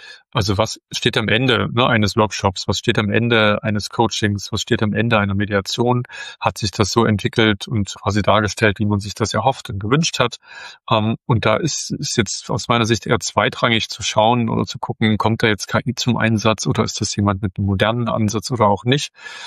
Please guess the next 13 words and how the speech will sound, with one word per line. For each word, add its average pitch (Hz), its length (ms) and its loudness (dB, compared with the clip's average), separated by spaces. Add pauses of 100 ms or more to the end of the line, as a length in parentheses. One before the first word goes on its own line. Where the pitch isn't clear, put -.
(200)
Vieles 135 420 0
läuft 117 260 0
ja 123 60 2
immer 123 160 2
noch, 117 220 0
glaube 107 280 0
ich, 101 100 -10
über 110 180 0
die 104 340 2 (400)
etablierten 104 840 0 (240)
Netzwerke, 123 720 0
auch - 180 -6
über 104 340 2